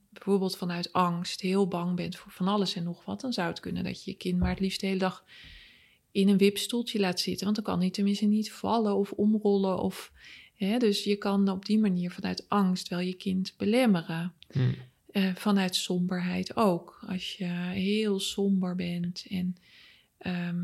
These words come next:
Speaker 1: ja, dan daardoor bijna niet kunt reageren op je, op je kindje in de zin van,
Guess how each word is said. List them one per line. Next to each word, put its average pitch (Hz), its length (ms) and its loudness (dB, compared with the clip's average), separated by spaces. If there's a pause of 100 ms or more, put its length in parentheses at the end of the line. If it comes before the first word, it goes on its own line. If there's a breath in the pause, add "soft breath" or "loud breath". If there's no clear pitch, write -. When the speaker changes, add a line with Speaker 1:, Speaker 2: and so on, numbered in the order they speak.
(280)
Speaker 1:
ja, 202 460 -4
dan 185 380 0
daardoor 185 500 0
bijna 175 440 -4
niet - 540 -6
kunt 175 240 -4
reageren 190 840 -2
op 190 200 -8
je, 175 300 -6 (500)
op 190 140 -8
je 196 100 -2
kindje 185 420 -2
in 190 100 2
de 190 60 4
zin 185 240 0
van, 180 280 -2